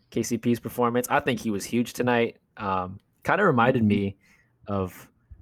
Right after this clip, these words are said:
Speaker 1: uh, for you old Laker fans, two thousand nine Game Three when Derek Fisher kinda stepped up. You, you need somebody else who can step up and take big shots, take and make big shots, and that's what Kentavious Caldwell-Pope did tonight. Um,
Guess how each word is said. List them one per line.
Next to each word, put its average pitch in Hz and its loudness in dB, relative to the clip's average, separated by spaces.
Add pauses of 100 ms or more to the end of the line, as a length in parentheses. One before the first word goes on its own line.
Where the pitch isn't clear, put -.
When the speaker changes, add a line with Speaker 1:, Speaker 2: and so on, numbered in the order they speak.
(760)
Speaker 1:
uh, 87 -8
for 120 0
you 120 4
old 120 0
Laker 117 0
fans, 107 -4
two - -2
thousand 117 0
nine 107 0
Game 104 -4
Three 110 -6
when 98 -6
Derek 101 -2
Fisher - -10
kinda 107 -6
stepped - -4
up. 131 0
You, 110 -8
you 151 2
need 180 2
somebody 131 0
else 117 -2
who 120 -2
can 98 -4 (600)
step - 2
up 113 2
and 107 0
take 107 0
big 101 -2
shots, 92 -6
take 143 -2
and 113 -2
make 110 0
big - -16
shots, - -12
and 110 -6
that's 107 -4
what 107 0 (720)
Kentavious 113 0
Caldwell-Pope 101 -2
did 101 -6
tonight. 98 -8 (540)
Um, 95 -10